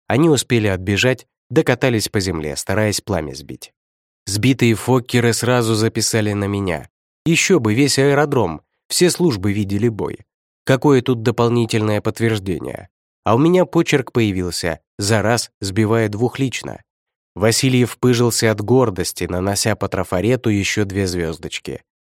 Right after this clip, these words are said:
Механики, они вообще редко видели результаты своей работы. А тут повезло, увидел. Пока все оформлялось, я рапорт писал. Лазарева тоже посадил,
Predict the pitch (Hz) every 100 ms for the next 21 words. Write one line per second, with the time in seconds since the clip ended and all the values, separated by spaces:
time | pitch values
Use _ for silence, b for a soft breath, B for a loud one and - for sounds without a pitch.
0 | _ 98 110 185 170 147 120 143 160 156
1 | 156 156 185 135 123 110 107 110 120 110
2 | 101 98 95 92 107 101 95 - 92 90
3 | 85 73 65 - - _ - 104 170 120
4 | 113 104 90 73 64 - _ - 123 117
5 | 87 - - - _ _ _ _ _ -
6 | 131 135 120 - 113 - 110 110 120 107
7 | 95 - _ - 107 113 107 98 78 -
8 | - - - - - _ _ _ - 95
9 | 120 135 143 143 139 107 101 101 104 -
10 | 92 87 78